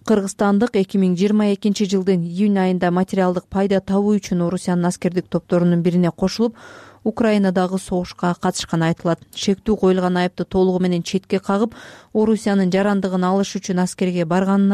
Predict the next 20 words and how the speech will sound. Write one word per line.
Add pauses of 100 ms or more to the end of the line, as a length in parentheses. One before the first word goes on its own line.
айтып, (380)
өзүн
Луганск
элдик
республикасы
деп
атап
алган
жикчил
аймакта
болгонун
ырастаган. (460)
Украинага
таандык
болгон
аталган
аймакты
Кремль
колдогон
жикчилдер